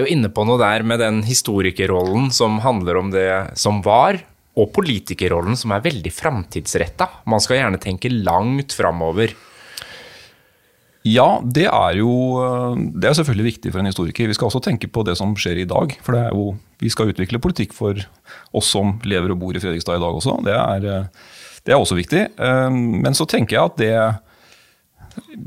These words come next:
Speaker 2: det jeg har med meg da, det er jo en kunnskap om hvordan Fredrikstad var. Eh, jeg kjenner jo en del til, til historien og u-, hvorfor Fredrikstad har blitt som det har blitt. Og det tenker jeg er en,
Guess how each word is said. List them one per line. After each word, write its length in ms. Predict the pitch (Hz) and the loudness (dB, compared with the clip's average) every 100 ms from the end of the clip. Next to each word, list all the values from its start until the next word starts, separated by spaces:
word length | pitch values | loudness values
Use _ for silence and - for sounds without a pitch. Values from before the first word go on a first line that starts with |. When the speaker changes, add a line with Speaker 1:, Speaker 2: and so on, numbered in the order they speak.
| 95 | -2
Speaker 2:
det 120 | 120 135 | 2 4
jeg 160 | 101 | 4
har 100 | - | 4
med 220 | 135 92 85 | 2 2 0
meg 140 | 160 | 0
da, 140 | 123 98 | 0 0
det 120 | 120 | 2
er 100 | 90 | 2
jo 60 | 107 | 2
en 120 | 117 | -2
kunnskap 420 | 123 98 - - - | 0 -2 -2 -4 -4
om 240 | 87 95 | -2 0
hvordan 460 | 90 82 87 87 90 - _ _ _ - | 0 -2 -2 -2 -6 -12 _ _ _ -6
Fredrikstad 440 | 98 85 - 76 | -2 -2 -4 -6
var. 320 | 90 85 - - 160 | 0 2 2 0 -6
Eh, 360 | 117 117 117 107 - - - - _ - | -4 -2 0 -2 -6 -20 -20 -20 _ -8
jeg 80 | |
kjenner 400 | - - 98 71 | -6 0 0 2
jo 20 | 110 | 2
en 60 | |
del 160 | 98 85 | 0 -2
til, 380 | - 92 95 98 101 | -4 -4 -2 -2 -2
til 140 | 101 | -2
historien 480 | 104 98 80 85 104 | -2 -2 -2 -2 0
og 220 | 113 - | -2 -2
u-, 80 | 82 113 98 | -6 -6 -4
hvorfor 260 | 95 104 | -4 -4
Fredrikstad 320 | - 87 85 98 | -2 -2 0 -2
har 60 | |
blitt 80 | 92 | -2
som 100 | - | -2
det 80 | 104 | 0
har 40 | 120 | 0
blitt. 300 | - - - - - - _ _ | -2 -10 -16 -20 -20 -20 _ _
Og 80 | - | -2
det 80 | - | 0
tenker 220 | - 117 | 0 2
jeg 220 | 98 80 85 | 4 4 2
er 20 | |
en, 180 | 82 87 | -2 -4